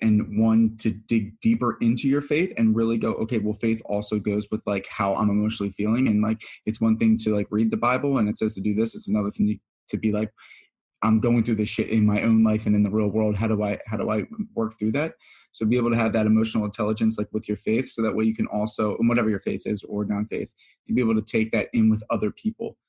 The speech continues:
and to have that compassion and have that, like, willingness to, like, learn and befriend and, um, just to, like, love other people in general. So I'm working on that. And, uh, also, man, just trying to get out in the wilderness as much as I can, trying to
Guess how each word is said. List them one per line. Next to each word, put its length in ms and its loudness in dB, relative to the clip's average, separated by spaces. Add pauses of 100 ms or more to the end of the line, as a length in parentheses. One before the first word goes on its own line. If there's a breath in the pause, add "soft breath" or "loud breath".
(140)
and 100 0
to 60 0
have 200 2
that 140 -2
compassion 460 -4
and 180 0
have 220 -2
that, 200 -2
like, 180 -2
willingness 480 2
to, 140 -8
like, 220 -6 (400 soft breath)
learn 280 2
and 180 0
befriend 580 -2 (120)
and, 360 -2 (140)
um, 280 -6
just 200 -14
to, 80 -6
like, 260 -4
love 280 -2
other 160 -6
people 340 -12
in 100 -4
general. 400 -2 (520)
So 160 -2
I'm 280 2
working 280 2
on 140 2
that. 360 2
And, 400 -2
uh, 380 -4
also, 540 -2 (680)
man, 200 0
just 140 0
trying 140 2
to 40 2
get 100 2
out 80 0
in 60 2
the 80 2
wilderness 400 2
as 40 -12
much 180 -4
as 40 -4
I 60 -8
can, 300 -2
trying 160 -8
to 60 -16